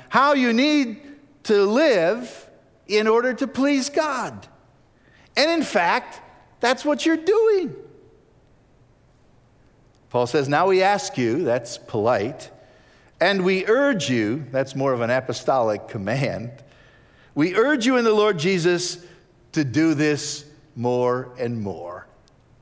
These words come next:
Paul's gonna say the same thing in verse ten. "You guys love one another. There's no reason for me to say anything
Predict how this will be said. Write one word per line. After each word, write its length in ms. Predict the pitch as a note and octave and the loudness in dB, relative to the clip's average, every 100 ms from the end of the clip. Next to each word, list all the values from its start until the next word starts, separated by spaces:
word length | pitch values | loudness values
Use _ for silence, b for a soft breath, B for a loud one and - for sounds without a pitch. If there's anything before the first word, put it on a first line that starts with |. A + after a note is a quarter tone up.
| _ _ _ _ _ B B B | _ _ _ _ _ B B B
Paul's 280 | E3+ F#3+ | 2 2
gonna 160 | G3 F3 | 0 -2
say 220 | E3 F3+ | 0 0
the 120 | E3 | 0
same 280 | D3+ F3+ G3+ | 0 -2 0
thing 220 | G#3 G3+ | 0 0
in 100 | E3 | 0
verse 280 | B2+ D3 D3 | 0 -2 -2
ten. 420 | - F3 D3 G#2 - | -4 -2 0 -2 -6
"You 100 | C#3+ | -4
guys 320 | E3+ A#3 G#3 E3+ | 0 2 2 2
love 200 | G3+ G#3+ | 0 2
one 180 | G#3+ | 2
another. 420 | F#3+ F3+ E3+ D3+ A2 B B | 2 2 2 0 -2 B B
There's 180 | G#3 G#3+ | 0 2
no 120 | A#3 | 2
reason 340 | A3 A#3 A3 | 2 2 0
for 100 | G3 | 0
me 140 | G#3 G#3+ | 0 0
to 80 | G3+ | 0
say 240 | A3 A3 | 2 2
anything 480 | G#3+ F#3+ G#3 G3 | 2 0 0 0